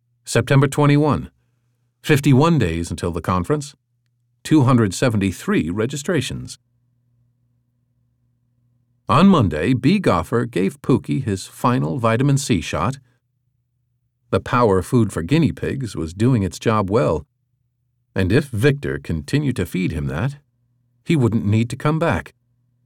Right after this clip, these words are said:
When Victor arrived at the office and quickly checked their social media channels, he noticed Casper had already posted a message about speaker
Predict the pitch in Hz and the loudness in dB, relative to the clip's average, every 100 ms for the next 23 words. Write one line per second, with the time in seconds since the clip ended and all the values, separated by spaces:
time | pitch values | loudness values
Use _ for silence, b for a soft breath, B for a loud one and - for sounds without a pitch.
0 | _ _ _ _ _ _ _ _ - 120 | _ _ _ _ _ _ _ _ 2 4
1 | 104 147 196 214 151 123 110 110 104 101 | 4 2 2 2 4 4 2 0 -2 -2
2 | 95 85 76 85 - - 82 87 - 139 | -2 -2 -6 -14 -16 -10 -10 -6 -4 -4
3 | - 85 - 120 - 85 82 127 107 98 | -4 -4 -2 -2 -2 -4 -2 0 0 0
4 | 92 104 95 85 90 90 123 143 - _ | 0 0 0 -2 -4 -4 -4 -8 -12 _
5 | _ _ _ _ _ - 127 123 190 - | _ _ _ _ _ 2 4 6 4 2
6 | - - 185 208 - 82 80 98 175 202 | -4 -2 0 0 -2 -4 -2 0 2 2
7 | 208 208 - 98 - 101 113 143 139 87 | 0 -2 -2 -2 -2 -2 0 2 0 -2
8 | 95 87 90 - - 98 92 92 | -4 -2 -2 -4 -4 -2 0 -2